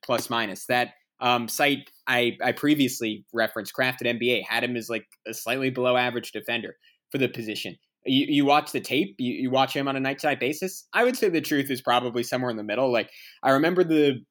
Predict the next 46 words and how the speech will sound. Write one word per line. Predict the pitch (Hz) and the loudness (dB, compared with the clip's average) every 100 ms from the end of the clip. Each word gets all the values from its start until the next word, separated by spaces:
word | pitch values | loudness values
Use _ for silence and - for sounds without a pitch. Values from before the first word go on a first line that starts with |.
| _ | _
the | 151 | -4
game | 139 135 | 2 2
where | 135 | 2
the | 117 | -2
Clippers | - 131 113 95 | -2 -2 -2 -4
came | - 123 117 | -4 -4 -4
to | 113 | -2
New | |
York. | 113 107 101 117 | 0 0 -2 -6
I | |
think | 135 135 | -6 -4
it | |
was | 127 113 | -4 -4
just | - 131 123 - | -4 -2 -2 0
after | 127 123 123 | 0 0 -2
the | 110 | -2
All-Star | 107 107 - 98 | -2 -4 -6 -6
break, | 101 98 | -6 -6
and, | 113 113 | -6 -4
and | 123 120 | -4 -4
then, | 120 120 | -4 -4
and | 120 117 113 123 | -4 -4 -4 0
R | 139 | 2
J | 131 127 98 | 4 2 2
played, | - 117 110 - | -2 -2 -2 -2
I | 113 | -6
thought, | - 113 | -2 -2
extremely | 101 - 143 139 127 | -4 -4 0 2 2
well | 113 110 92 | 0 -2 -2
on | 131 123 | -8 -2
Kawhi | 127 120 | 2 2
Leonard. | 110 101 98 | 2 -4 0
Kawhi | 175 170 | 4 4
was | 160 | 4
still | - 156 | 0 -4
scoring | - 156 143 | 0 0 4
a | 127 | 4
whole | 127 | 4
lot, | 117 98 - | 2 0 -2
but | 120 - _ | -2 -4 _
<laughs> | - - | -10 -2
R | 190 151 | 2 2
J | - 190 151 135 | 2 2 2 0
made | 143 143 | 2 2
it | 135 | 2
about | 123 123 120 | 0 2 0